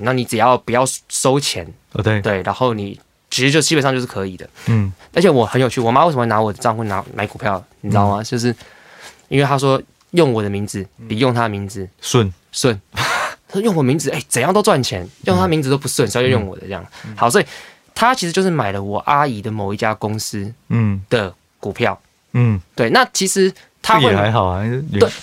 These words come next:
Speaker 2: 嗯。
Speaker 1: 但是就因为她就，毕-，毕竟跟阿姨是姐妹嘛，
Speaker 2: 对。
Speaker 1: 所以阿姨就是跟她说我们家公司不错了，
Speaker 2: 嗯。
Speaker 1: 然后她就会有投资这样子。
Speaker 2: 嗯。
Speaker 1: 只是就是刚刚好，
Speaker 2: 嗯。
Speaker 1: 重大消息前十八个小时啊。
Speaker 2: 啊，真的啊？
Speaker 1: 对。那其实我阿姨也没有跟她讲，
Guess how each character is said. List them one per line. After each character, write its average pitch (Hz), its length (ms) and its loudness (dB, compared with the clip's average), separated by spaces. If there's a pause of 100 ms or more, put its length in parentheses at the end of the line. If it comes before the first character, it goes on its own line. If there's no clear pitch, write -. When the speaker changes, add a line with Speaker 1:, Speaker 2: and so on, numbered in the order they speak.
(100)
Speaker 2:
嗯。 92 200 -2
Speaker 1:
但 254 100 6
是 240 240 2 (140)
就 302 100 4
因 311 60 8
为 - 20 8
她 285 160 6
就， 262 120 -2 (240)
毕-， 285 140 2
毕 269 100 0
竟 262 120 2
跟 233 80 0
阿 220 160 2
姨 175 200 -2
是 165 280 -2
姐 123 200 -4
妹 131 180 0
嘛， 92 140 -8 (100)
Speaker 2:
对。 113 180 2
Speaker 1:
所 - 140 -2
以 - 20 2
阿 180 140 4
姨 180 100 0
就 156 120 -4
是 156 40 -2
跟 160 80 -2
她 147 80 2
说 147 80 -2
我 143 40 0
们 120 80 -2
家 139 100 2
公 139 100 0
司 143 60 0
不 143 100 -10
错 131 260 -2
了， - 40 -10 (160)
Speaker 2:
嗯。 104 180 2
Speaker 1:
然 123 120 2
后 135 40 2
她 151 120 0
就 147 100 2
会 139 60 2
有 104 60 -2
投 92 200 -8
资 101 160 -10
这 104 60 -6
样 104 180 2
子。 101 120 -2
Speaker 2:
嗯。 98 60 -12 (320)
Speaker 1:
只 156 120 0
是 220 100 2
就 214 100 4
是 196 220 0
刚 147 220 2
刚 135 180 0
好， - 220 -6 (100)
Speaker 2:
嗯。 101 200 -2 (220)
Speaker 1:
重 160 220 2
大 147 180 2
消 123 220 0
息 110 160 -6
前 104 220 -8
十 - 100 -10
八 107 160 2
个 104 80 -6
小 - 160 -12
时 - 160 -16
啊。 - 160 -16
Speaker 2:
啊， - 80 0
真 107 220 2
的 101 100 4
啊？ 90 160 0
Speaker 1:
对。 92 160 -2 (320)
那 175 160 0
其 151 140 -6
实 156 100 -2
我 131 100 4
阿 127 120 4
姨 131 80 -4
也 104 100 -4
没 104 80 -4
有 110 80 -2
跟 98 100 -6
她 98 120 -6
讲， - 160 -12